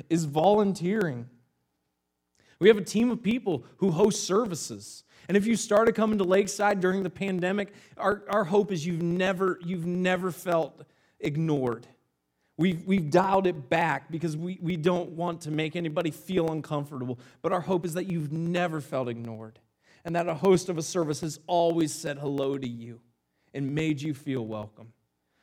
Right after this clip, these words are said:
The handshakes are gone, the, the hugs are gone, but we still want you to feel welcome. We have an entire team of guest services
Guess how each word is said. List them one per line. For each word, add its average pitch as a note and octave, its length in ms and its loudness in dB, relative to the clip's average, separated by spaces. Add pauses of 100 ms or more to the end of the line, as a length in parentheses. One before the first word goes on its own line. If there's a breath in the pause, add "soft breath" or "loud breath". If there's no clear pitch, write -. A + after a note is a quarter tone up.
(100)
The D#3+ 100 -6
handshakes F3+ 800 -4
are D#3+ 80 -6
gone, D3 540 -2 (200 loud breath)
the, C#3+ 340 2
the D#3+ 260 -2
hugs E3 440 0
are D3+ 80 0
gone, D3 520 -2 (220 loud breath)
but D#3 260 -2 (280)
we F3 300 -4
still F3+ 560 0
want D3+ 340 -4
you F3 140 -4
to D3 100 -4
feel D3 480 -2
welcome. C3 640 -2 (1700)
We D#3+ 80 4
have F3+ 100 2
an F3 100 0
entire E3+ 460 2
team D#3+ 340 0
of C#3 180 -4
guest D#3 340 0
services C3+ 680 -4